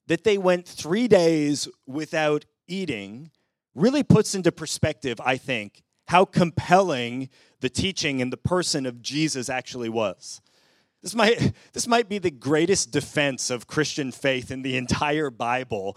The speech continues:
is just that these people were willing to go hungry for three days while listening to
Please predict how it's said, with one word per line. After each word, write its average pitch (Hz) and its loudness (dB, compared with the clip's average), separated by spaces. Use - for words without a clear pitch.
is 143 0
just 160 0
that 143 -2
these 147 -2
people 147 -4
were 123 0
willing 139 -2
to 123 -6
go 120 -2
hungry 120 -6
for 110 -8
three 131 -8
days 110 -2
while 120 2
listening 113 -8
to 107 -4